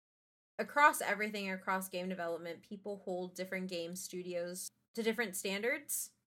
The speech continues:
and I think they hold different franchises to different standards. And I think when you look at how people came into Pokemon, and even just, like, the wor-, like, I have, like, complained about a Pokemon or ha-, seen Matt complain about a Pokemon,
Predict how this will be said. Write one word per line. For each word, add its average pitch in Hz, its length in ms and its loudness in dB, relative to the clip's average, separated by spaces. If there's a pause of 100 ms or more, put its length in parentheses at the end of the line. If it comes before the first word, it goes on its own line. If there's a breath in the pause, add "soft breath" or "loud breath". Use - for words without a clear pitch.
(320)
and 214 120 4
I 214 80 4
think 208 180 -2
they 214 80 -2
hold 202 220 -4
different 190 280 -6
franchises 233 680 -4
to 294 80 -10
different 285 320 -8
standards. 285 680 -8 (680)
And 202 480 4 (160)
I 196 180 2
think 196 320 -4
when 196 220 -4
you 185 180 -2
look 180 340 -2
at 185 120 -4
how 180 180 0
people 185 380 -8
came 180 300 -6
into 180 180 -4
Pokemon, 180 500 -2
and 196 100 -2
even 320 200 -2
just, 320 140 -2
like, 247 140 0
the 214 120 0
wor-, 185 200 -2
like, 190 200 -2
I 196 180 8
have, 233 280 0
like, 190 260 -4
complained 196 500 -2
about 180 220 2
a 175 60 0
Pokemon 180 460 -4
or 165 140 -4
ha-, 175 180 -10
seen 196 260 -4
Matt 180 240 2
complain 180 320 -8
about 165 160 -4
a 160 40 -6
Pokemon, 160 520 -8